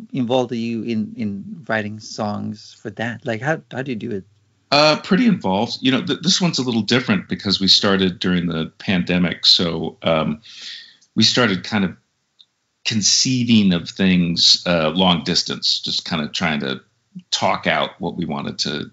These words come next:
Speaker 2: to say and, and, and write about. And, uh, and then we kinda, everybody kinda contributed from afar until we were able to get together,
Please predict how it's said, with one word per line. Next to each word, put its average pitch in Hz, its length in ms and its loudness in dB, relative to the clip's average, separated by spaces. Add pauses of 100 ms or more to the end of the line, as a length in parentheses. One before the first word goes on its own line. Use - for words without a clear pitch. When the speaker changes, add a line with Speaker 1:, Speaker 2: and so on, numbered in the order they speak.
Speaker 2:
to - 120 0
say 80 480 4
and, 71 300 -4
and, 80 260 -4
and 80 180 -2
write 76 180 2
about. 73 420 -4 (440)
And, 85 260 4
uh, 78 440 2
and 90 140 0
then 85 120 2
we 82 80 -2
kinda, 76 400 -2
everybody - 380 -4
kinda 67 400 -6
contributed 73 720 -2
from 85 200 0
afar 78 600 -2
until 92 240 0
we 85 100 2
were 82 100 0
able 82 220 0
to 80 80 -2
get - 140 -4
together, 73 520 0